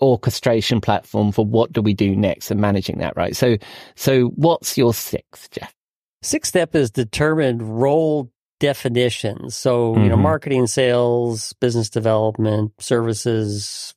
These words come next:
Speaker 2: et cetera, you know, whoever's customer facing, I mean, they can
Speaker 1: Mm-hmm.
Speaker 2: all record an engagement, uh, but you need to avoid,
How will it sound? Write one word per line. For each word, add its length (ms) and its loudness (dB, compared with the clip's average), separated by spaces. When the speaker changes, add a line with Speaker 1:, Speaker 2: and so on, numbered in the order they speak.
Speaker 2:
et 120 -8
cetera, 180 0
you 80 0
know, 60 2
whoever's 420 0
customer 480 -2
facing, 560 0
I 60 0
mean, 160 2
they 120 0
can 360 2
Speaker 1:
Mm-hmm. 240 -12
Speaker 2:
all 560 -2
record 580 -2
an 140 2
engagement, 680 -2
uh, 400 0
but 140 -2
you 80 -2
need 300 0
to 100 4
avoid, 580 0